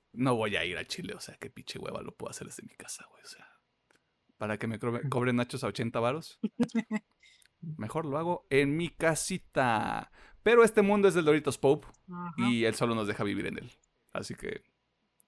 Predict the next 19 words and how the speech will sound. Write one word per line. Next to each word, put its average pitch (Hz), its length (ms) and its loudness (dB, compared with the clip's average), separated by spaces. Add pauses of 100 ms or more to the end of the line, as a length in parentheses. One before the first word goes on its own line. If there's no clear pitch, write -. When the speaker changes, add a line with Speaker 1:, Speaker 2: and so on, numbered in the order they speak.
(680)
Speaker 1:
únanse 139 600 6
o 139 320 4
perezcan. 110 680 0
Speaker 2:
<laughs> - 1080 -16
Speaker 1:
Las 180 200 6
adquisiciones 196 580 2
son 196 160 2
un 185 120 0
tema 156 340 2
que - 80 -2
nos 117 140 0
tiene 185 220 -2
hartos, - 680 -4 (600)
al 120 160 0
grado 277 220 4
de 254 100 -4
que 190 100 2
cuando 143 240 4
ocurren, 185 640 0